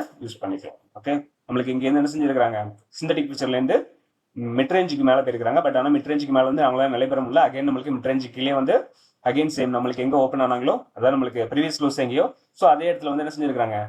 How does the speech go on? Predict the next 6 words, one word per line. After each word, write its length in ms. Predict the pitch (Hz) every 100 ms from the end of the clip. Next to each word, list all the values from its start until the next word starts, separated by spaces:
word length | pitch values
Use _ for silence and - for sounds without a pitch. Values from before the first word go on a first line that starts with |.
| - 127
இன்னைக்கும் 320 | 127 185 302 _ -
க்ளோஸ்ன்றது 480 | 127 127 113 110 143
கொடுத்திருக்காங்க. 460 | - - - 87 - -
ஓகேவா? 240 | 101 - 113 - _ _ _ -
சரி, 160 | - 101 _ _ _ _ _ _ _ _ _ _ _ _ _ _ _ _ _ _ _ 123
நம்மளுக்கு 300 | 131 127